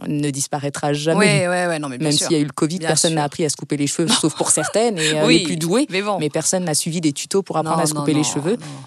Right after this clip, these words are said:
Speaker 1: Et, euh, et puis cette expertise, bah, elle, elle n'est que, qu'aux artistes
Speaker 2: Oui,
Speaker 1: coiffeurs.
Speaker 2: oui, oui, voilà,
Speaker 1: Donc
Speaker 2: exactement.
Speaker 1: du coup, euh, mes salons, bah, cartonnent, euh, cartonnent, c'est-à-dire que les, les, on, on a eu,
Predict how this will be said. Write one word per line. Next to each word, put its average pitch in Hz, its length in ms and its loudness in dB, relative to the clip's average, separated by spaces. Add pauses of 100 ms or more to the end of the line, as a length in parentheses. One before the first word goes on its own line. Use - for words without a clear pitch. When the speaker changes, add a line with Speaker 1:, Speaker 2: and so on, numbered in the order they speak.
(120)
Speaker 1:
Et, 151 220 0
euh, 147 160 -4
et 147 40 -4
puis - 160 -8
cette - 200 -2
expertise, 147 580 -6
bah, 139 160 -8 (480)
elle, 143 140 -2
elle 139 160 -2
n'est 151 140 -2
que, - 400 -6
qu'aux - 220 -4
artistes 208 320 -2
Speaker 2:
Oui, 247 60 4
Speaker 1:
coiffeurs. 208 400 -2
Speaker 2:
oui, 240 160 0
oui, 220 160 -6
voilà, 165 280 -10
Speaker 1:
Donc 160 180 0
Speaker 2:
exactement. 156 240 -4
Speaker 1:
du - 40 -6
coup, 233 200 4
euh, 147 720 0 (360)
mes 151 220 2
salons, 156 340 0
bah, 156 140 -2
cartonnent, 147 540 -4
euh, 143 720 -8
cartonnent, - 340 -4
c'est-à-dire 170 300 -4
que - 80 -10
les, 156 100 -6 (540)
les, 160 240 -4 (140)
on, 175 220 0
on 175 140 0
a 165 80 2
eu, 170 80 -2